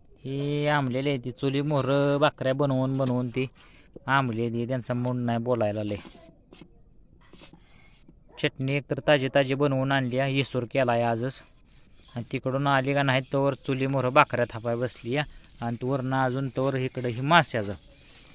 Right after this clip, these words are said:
त्यामुळं जरा आजचा पारा हाय जरा मूड नाही लय. आत बी घरात तिकडं कालवा चालू आहे किचनमध्ये. का कालवा करताय रे?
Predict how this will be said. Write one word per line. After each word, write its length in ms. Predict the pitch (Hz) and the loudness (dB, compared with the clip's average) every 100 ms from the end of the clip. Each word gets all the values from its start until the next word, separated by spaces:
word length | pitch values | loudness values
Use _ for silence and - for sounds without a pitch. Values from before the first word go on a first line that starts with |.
| - | -8
त्यामुळं 340 | 139 143 147 | -4 -2 -2
जरा 260 | 147 147 147 143 139 135 127 123 123 | 0 2 4 4 4 2 0 0 -2
आजचा 400 | 123 - - - 131 - | -4 -6 -10 -4 -4 2
पारा 300 | 139 135 131 | 4 6 4
हाय 380 | - 123 123 113 | 4 2 2 0
जरा 200 | 110 110 - - - - 135 | -4 -8 -18 -20 -20 -12 -4
मूड 160 | 135 | -2
नाही 260 | 127 117 110 | -2 -4 -6
लय. 60 | 107 - - - - - - - - 370 381 381 - - - - - - - - - - - - - - - - - - - - - | -10 -16 -20 -20 -20 -20 -20 -20 -20 -20 -18 -12 -12 -12 -16 -20 -20 -20 -20 -20 -20 -20 -20 -20 -20 -20 -20 -20 -20 -20 -20 -18 0
आत 160 | 139 143 | 4 4
बी 200 | 143 147 | 2 0
घरात 220 | 135 127 117 | 2 0 -2
तिकडं 220 | 139 123 | -4 -4
कालवा 340 | 110 139 120 | -2 0 0
चालू 240 | 110 127 117 | -2 -2 -2
आहे 80 | 95 - - | -6 -10 -8
किचनमध्ये. 520 | 139 131 120 113 104 - - - - - - - - | -4 -2 -2 -2 -4 -10 -20 -20 -20 -20 -20 -20 0
का 140 | 175 196 | 6 8
कालवा 300 | 240 262 262 | 10 10 10
करताय 340 | 285 285 269 | 8 8 12
रे? 240 | 311 277 | 12 12